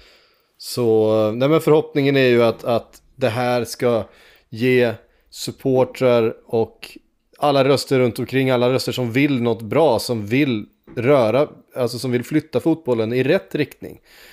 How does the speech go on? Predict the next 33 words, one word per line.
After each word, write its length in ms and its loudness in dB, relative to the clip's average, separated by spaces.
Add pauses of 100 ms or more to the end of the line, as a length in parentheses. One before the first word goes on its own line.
För 120 -6
det 60 6
är 40 6
uppenbarligen 680 2
så 240 2
att, 260 -2 (240)
att 300 -6
de 300 0 (160)
med, 300 -2 (540)
eh, 300 -6 (120)
den 440 -2 (100)
monetära 600 2
makten 600 -4 (100)
inte 360 0
är 20 6
intresserade 540 2
av 60 2
att 80 -4
flytta 300 -8
fotbollen 460 -8
i 20 -6
rätt 240 -10
riktning, 280 -12
utan 260 -14 (340)
flytta 260 0
den 200 -4 (420)
någon 180 -2
helt 240 0
annanstans. 680 -2 (520)
Eh, 540 -4 (120)
och 140 -2
att 120 -6
supportrar, 840 0